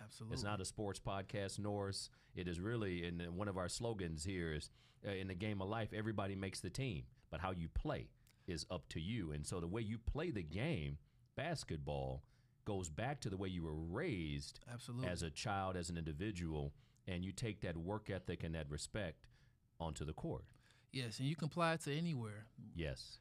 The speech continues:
Speaker 1: It doesn't just mean basketball. You know, if you're an artist, you know, having that discipline to, to work on your craft, having that vision to make sure you put yourself in the right situation. Um, firefighter, you know,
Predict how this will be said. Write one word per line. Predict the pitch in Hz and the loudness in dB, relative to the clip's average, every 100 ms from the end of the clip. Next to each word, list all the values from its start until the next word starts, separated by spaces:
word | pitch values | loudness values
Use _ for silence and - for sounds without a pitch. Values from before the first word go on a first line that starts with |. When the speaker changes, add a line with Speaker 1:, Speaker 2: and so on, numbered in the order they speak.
| - | -8
Speaker 1:
It | 123 | -2
doesn't | 131 131 | 0 2
just | 123 123 | 0 0
mean | 127 123 120 | 2 2 2
basketball. | 110 123 131 - 113 110 | 2 2 0 0 -2 -2
You | 110 | -2
know, | 113 | -2
if | 110 | -2
you're | 123 | -2
an | 117 | -2
artist, | 127 131 139 147 - - - 120 | 0 0 0 -2 -6 -12 -14 -8
you | 113 113 | -4 -4
know, | 113 117 120 120 - - - - - - - | -4 -4 -6 -10 -18 -20 -20 -20 -20 -12 -4
having | 127 123 | 0 2
that | 123 113 | 2 2
discipline | 127 127 135 - 131 127 127 - | 2 2 0 2 2 2 0 -2
to, | 113 113 | -6 -4
to | - | -4
work | 117 127 120 | -2 -2 0
on | 127 | 0
your | 120 120 | 0 -2
craft, | - 120 123 123 | 0 2 2 2
having | 123 120 120 | 0 0 0
that | 117 107 113 | 0 -2 -2
vision | 127 120 127 127 131 - - - - | 0 2 2 0 -2 -10 -20 -20 -10
to | - | -2
make | 120 127 | 0 0
sure | - 123 | 0 -2
you | 120 | -2
put | - - | -2 -2
yourself | 127 - 123 120 | -2 0 0 2
in | 117 | 2
the | 110 | 2
right | 117 117 | 0 -2
situation. | 113 - 110 120 120 131 120 120 - - - | -6 -8 -4 -2 -2 -4 -4 -4 -8 -18 -14
Um, | 107 104 107 110 117 - - - - | -12 -10 -10 -10 -12 -16 -20 -20 -6
firefighter, | 117 123 131 127 123 123 127 127 123 123 123 - - - - - - | 0 0 0 -2 0 2 2 0 -2 -4 -8 -16 -20 -20 -20 -20 -8
you | |
know, | 120 | -6